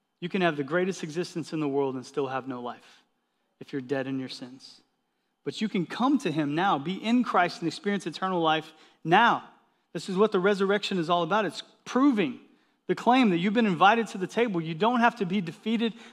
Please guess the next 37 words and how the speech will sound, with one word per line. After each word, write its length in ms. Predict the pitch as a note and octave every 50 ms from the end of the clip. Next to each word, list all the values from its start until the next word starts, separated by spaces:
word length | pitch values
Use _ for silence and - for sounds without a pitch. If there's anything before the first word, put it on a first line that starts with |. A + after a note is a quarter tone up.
| - -
by 140 | F3+ F3+ F3
death 340 | D#3 C#3 G#3 A#3 A#3 A#3 A3
anymore, 340 | G3 F#3 F3 F3 E3 E3
and 120 | D3+ D3+ E3+
that 180 | G#3 A3+ -
can 120 | - G3 E3+
start 440 | - - - G3 G3 A3+ A3 G#3 - - - _ _
today. 560 | - - D#3 C3+ B2 F3 G#3 B3 A#3+ D#3+ - - - - _ _ _ _ _ _ _ _ _ _ -
This 140 | E3+ - A3
is 80 | G3
the 80 | F3 F3+
glorious 520 | D#3 F3 G#3 A#3+ B3+ B3+ A#3 G#3 - -
truth 360 | - - - C4 C4+ A#3+ -
of 80 | F#3+ D#3
Jesus. 380 | C3+ F#3+ B3 B3 F#3+ F3 D#3+ B3
It's 140 | C#4+ -
a 40 | G3+
bold 440 | E3 C#3 - G#3+ A3+ A#3+ B3+ G3 -
claim, 300 | - - B3 B3+ A#3 G3+
but 120 | E3+ E3
Christ 320 | - - A3+ A#3+ A3+ A3+ G#3
is 80 | -
saying, 300 | - - A3 G#3 G#3 F#3 - - - - _
"I 200 | F#3+ G3 G#3+ A3+ A#3+
am 160 | A#3 G#3 F3+
the 140 | F3+ F#3 -
only 360 | F#3+ G3 A#3 B3+ B3+ C4 B3
one 240 | A3+ A3+ A3+ A3 G#3
that 120 | G3+ E3+
has 240 | F3 G3 F3+ D#3 E3
life. 260 | F3 E3 D#3+ C#3 - - G#3
Everything 500 | G3+ G#3 G3+ A#3+ A#3+ G#3+ - A3 G#3+ G#3
outside 400 | G3 F#3 - - G3 F#3 F3+ F3
of 100 | E3 E3
me 160 | E3+ E3+ D#3
is 120 | C#3 B2
death." 280 | B2 C3 C#3 A#2 -